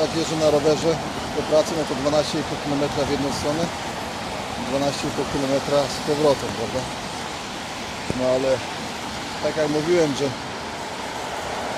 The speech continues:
z rowerem to są... To jest problem z intensywnością, prawda? Bo na rowerze to sobie możesz jechać.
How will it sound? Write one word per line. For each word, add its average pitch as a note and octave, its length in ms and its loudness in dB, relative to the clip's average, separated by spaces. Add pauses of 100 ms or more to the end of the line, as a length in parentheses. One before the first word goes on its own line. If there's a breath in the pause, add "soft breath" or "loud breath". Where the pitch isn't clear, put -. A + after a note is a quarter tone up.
(140)
z C#3 80 0
rowerem F#3+ 400 6
to F3+ 100 4 (180)
są... F#3+ 60 6 (1700)
To G3 60 2
jest G3 320 2 (300)
problem G3+ 300 4
z D3 60 0
intensywnością, G3 840 6 (180)
prawda? C3 320 4 (1900)
Bo D3+ 80 0
na D#3 120 8
rowerze E3+ 320 6
to D#3 80 -2
sobie E3+ 220 2
możesz D3+ 300 2
jechać. D3+ 440 6